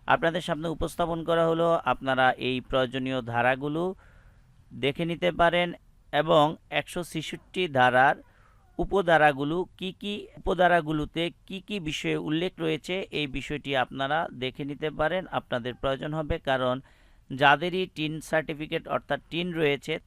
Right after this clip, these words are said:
তারাই কিন্তু এই ধারার আওতাভুক্ত হবেন। রাজস্ব ফাঁকি পুনরুদ্ধার অর্থাৎ এটি হচ্ছে দুইশো বারো ধারা, এই ধারাটিও আপনাদের সামনে উপস্থাপন করা হলো। যারা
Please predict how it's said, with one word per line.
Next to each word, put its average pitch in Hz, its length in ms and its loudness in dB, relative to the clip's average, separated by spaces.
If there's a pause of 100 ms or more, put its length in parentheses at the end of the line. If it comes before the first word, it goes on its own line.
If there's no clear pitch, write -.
তারাই 175 360 6
কিন্তু 175 280 -6
এই 143 160 -2
ধারার 139 280 2 (200)
আওতাভুক্ত 123 520 -4 (200)
হবেন। 107 320 0 (280)
রাজস্ব 156 340 4 (100)
ফাঁকি 180 260 0 (120)
পুনরুদ্ধার 135 640 -2 (260)
অর্থাৎ 165 280 -2 (120)
এটি 147 220 -8
হচ্ছে 185 300 -6 (360)
দুইশো 147 300 -6 (200)
বারো 139 200 6 (100)
ধারা, 110 200 2 (220)
এই 156 160 -4
ধারাটিও 151 500 -2
আপনাদের 151 320 -6
সামনে 151 240 -4
উপস্থাপন 156 500 -6
করা 160 220 4
হলো। 165 180 2 (760)
যারা 147 220 6